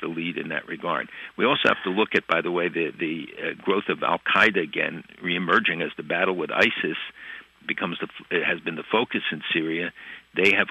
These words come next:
come back with a, a, a new group, H S T. It's a new umbrella, and they are looking to e-, establish themselves. Um, and you saw the bombing that took place in Damascus, where seventy-four people were killed, and they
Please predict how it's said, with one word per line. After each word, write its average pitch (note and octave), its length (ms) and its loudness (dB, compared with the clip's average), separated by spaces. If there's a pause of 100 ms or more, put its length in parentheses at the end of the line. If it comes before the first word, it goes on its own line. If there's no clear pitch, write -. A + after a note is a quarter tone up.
come F2+ 240 -2
back F#2+ 320 2
with E2 200 -4
a, E2+ 220 0
a, D#2 320 -6
a D#2+ 40 -6
new G2 220 0
group, F#2+ 280 -2
H E2+ 260 2
S D#2+ 60 -2 (180)
T. G#2 300 2 (240)
It's - 100 -12
a - 40 -6
new E2 160 -6
umbrella, F#2 760 4
and D#2+ 220 -6
they E2+ 100 -2
are D2+ 140 -2
looking E2 440 -4 (140)
to E2 60 -2
e-, D#2 600 -8
establish F#2+ 520 0
themselves. D#2+ 580 0 (580)
Um, D#2+ 720 -4
and F2 220 -2
you E2+ 80 -2 (100)
saw F#2 160 4
the E2+ 80 -2
bombing F2+ 640 0
that E2+ 160 -4
took - 180 -6
place F2 300 -2
in F2 80 -6
Damascus, F#2 580 0 (460)
where - 140 -4 (100)
seventy-four E2+ 500 -2
people - 380 -2
were E2+ 180 -6 (140)
killed, F#2+ 320 4
and E2+ 160 -6
they E2 100 -6